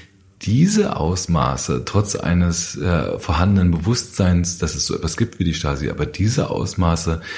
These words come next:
waren, äh, den, äh, meisten Menschen in der D D R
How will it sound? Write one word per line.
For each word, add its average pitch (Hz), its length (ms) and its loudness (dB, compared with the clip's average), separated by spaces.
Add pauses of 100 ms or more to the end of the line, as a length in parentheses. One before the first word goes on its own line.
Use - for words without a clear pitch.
(160)
waren, 85 580 4
äh, 82 220 2
den, 80 380 2 (260)
äh, 82 140 -2
meisten 92 400 2
Menschen 85 420 2
in - 80 -2
der 82 120 0
D 82 100 -2
D - 80 -2
R 76 420 -2